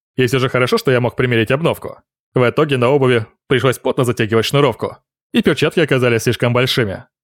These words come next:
Мечом, скорее всего, будет непросто размахивать. Но они понадобятся мне только в городе. «О, неплохо. Впечатляет. Ты чем-то Вайта напоминаешь. А у меня зеркало есть.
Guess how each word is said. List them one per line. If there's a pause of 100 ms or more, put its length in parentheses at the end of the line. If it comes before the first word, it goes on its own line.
(140)
Мечом,
скорее
всего,
будет
непросто
размахивать. (460)
Но (320)
они
понадобятся
мне
только
в
городе. (480)
«О,
неплохо. (340)
Впечатляет. (220)
Ты
чем-то
Вайта
напоминаешь. (440)
А
у
меня
зеркало
есть.